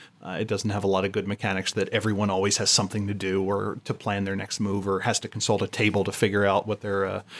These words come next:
what their spell does or something like that. So I think three or four is kind of my magic number. And I am fine if people have no prior experience with Mage or World of Darkness. Uh, I,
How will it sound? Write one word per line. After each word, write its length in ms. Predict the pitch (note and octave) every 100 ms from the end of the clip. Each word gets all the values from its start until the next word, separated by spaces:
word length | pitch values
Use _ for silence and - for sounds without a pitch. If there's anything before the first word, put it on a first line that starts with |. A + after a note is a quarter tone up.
| -
what 140 | - A#2
their 100 | G2
spell 260 | - G2 G2+
does 200 | F#2+ G2
or 80 |
something 320 | G2 F#2+ F#2 G#2+
like 200 | G#2+ -
that. 240 | G2+ -
So 100 | -
I 60 | G#2
think 220 | - A2+ -
three 160 | - A3+
or 80 | C3+
four 260 | A2+ G2+
is 120 | G2+
kind 120 | - G#2
of 40 |
my 80 | G#2
magic 340 | G#2 G#2 G#2+
number. 280 | G#2+ G#2+ G#2 - - -
And 280 | B2 B2 A2 - - - -
I 100 | C3+
am 120 | B2
fine 580 | A2 - G#2+ A#2+ C3+ C3+ -
if 360 | B2 A#2+ - -
people 260 | B2 B2
have 200 | G#2+ A#2+
no 360 | G#2 A2 A2 A#2
prior 560 | - - A2 G2 G#2+ G2+
experience 560 | - - G#2 G2+ G2+
with 200 | G#2+ G2+
Mage 300 | A2+ A2+ B2+ -
or 180 | D3 C#3+
World 260 | C#3 C3+
of 80 | B2
Darkness. 560 | A2+ G#2 - - - - - -
Uh, 260 | G#2 G2+ G2
I, 180 | A2 G2